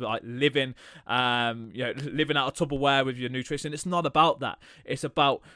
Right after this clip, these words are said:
how we can be consistent in what we're doing with the, the baseline actions. And, um, when we are faced with adversity, challenges, curveballs,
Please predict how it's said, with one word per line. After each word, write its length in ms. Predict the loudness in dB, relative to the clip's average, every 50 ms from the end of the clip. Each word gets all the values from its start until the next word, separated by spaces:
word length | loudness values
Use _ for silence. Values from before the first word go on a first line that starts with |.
| _ _ _
how 280 | -8 -2 0 2 2 2
we 200 | 0 0 -2 -4
can 160 | -4 -6 -6 -6
be 120 | -6 -6
consistent 640 | -6 -6 -8 -6 -6 -6 -6 -6 -8 -10 -10 -8 -8
in 160 | -8 -8 -6
what 200 | -6 -6 -6 -4
we're 120 | -4 -4
doing 220 | -2 -2 -4 -4 -4
with 140 | -6 -8 -10
the, 140 | -12 -12 -10 -10
the 80 | -6
baseline 440 | -2 0 0 0 0 -2 -4 -2 0
actions. 520 | -2 -2 -4 -6 -10 -10 -10 -10 -12 -14 -16 -20 -20 -18 _ -6
And, 360 | -2 -2 0 -2 -2 -4 -2 0
um, 280 | 0 0 -2 -4 -4 -2
when 160 | -2 -2 0
we 120 | 2 4
are 160 | 6 6 6
faced 300 | 6 4 0 -2 -2 -4 -8
with 200 | -8 -8 -8 -8
adversity, 500 | -10 -6 -2 -2 -2 -2 -4 -6 -10 -10
challenges, 520 | -6 -6 -4 -4 -4 -4 -6 -6 -8 -8 -6
curveballs, 640 | -4 -2 -2 -2 -2 -4 -8 -10 -8 -10 -10 -14